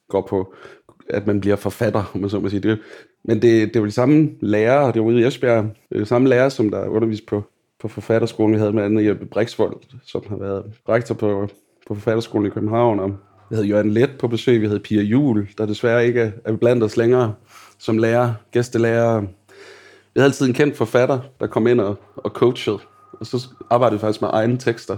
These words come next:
ligesom på forfatterskolen med tekstlæsninger. Det var en skide god øvelse at sætte sig og så bare producere. Det kunne være, det, altså, det, og det var simpelthen alt, vi kom til at skrive.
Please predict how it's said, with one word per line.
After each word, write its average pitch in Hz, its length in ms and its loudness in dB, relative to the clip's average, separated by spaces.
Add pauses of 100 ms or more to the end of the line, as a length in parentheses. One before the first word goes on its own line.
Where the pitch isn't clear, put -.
(100)
ligesom 113 240 -6
på 107 200 -10 (280)
forfatterskolen 107 580 -6
med 107 100 -4
tekstlæsninger. 113 720 -10
Det - 880 -16
var - 40 2
en 120 40 4
skide 165 460 0
god 156 380 4
øvelse 135 520 2
at 67 160 0
sætte - 320 -4
sig - 180 -2
og 101 100 -2
så 117 100 -4
bare 104 160 -4
producere. - 520 -4 (600)
Det - 80 -12
kunne 104 100 -4
være, 107 200 -2
det, 104 140 -4
altså, 107 340 -2
det, 120 140 -8
og - 200 -6
det 117 100 0
var 123 60 4
simpelthen 147 320 0
alt, 165 260 0
vi 113 60 -2
kom 107 160 -2
til 123 120 -4
at 110 100 0
skrive. 123 460 2